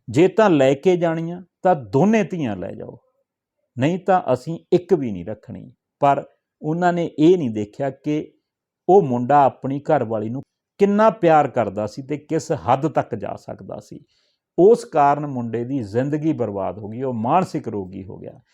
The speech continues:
ਇਸ ਲਈ ਹਮੇਸ਼ਾ ਜਦੋਂ ਤੁਸੀਂ ਕੋਈ ਫੈਸਲਾ ਲੈਂਦੇ ਹੋ ਤਾਂ ਸਾਰਿਆਂ ਦੇ ਪੱਖ ਦੇਖ ਕੇ ਲਵੋ,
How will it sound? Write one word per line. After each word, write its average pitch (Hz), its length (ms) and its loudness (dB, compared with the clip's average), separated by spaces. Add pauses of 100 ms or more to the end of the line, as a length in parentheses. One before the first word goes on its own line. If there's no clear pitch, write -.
(440)
ਇਸ 160 340 2
ਲਈ 120 280 -6 (580)
ਹਮੇਸ਼ਾ 135 720 -4 (100)
ਜਦੋਂ 165 420 2
ਤੁਸੀਂ 160 440 -6 (680)
ਕੋਈ 185 200 4
ਫੈਸਲਾ 113 500 -4
ਲੈਂਦੇ 95 300 -12
ਹੋ 135 100 -10
ਤਾਂ 139 340 -6
ਸਾਰਿਆਂ 180 540 -4
ਦੇ 147 160 -6
ਪੱਖ - 480 -4
ਦੇਖ 107 300 -10
ਕੇ 98 100 -12
ਲਵੋ, - 340 -16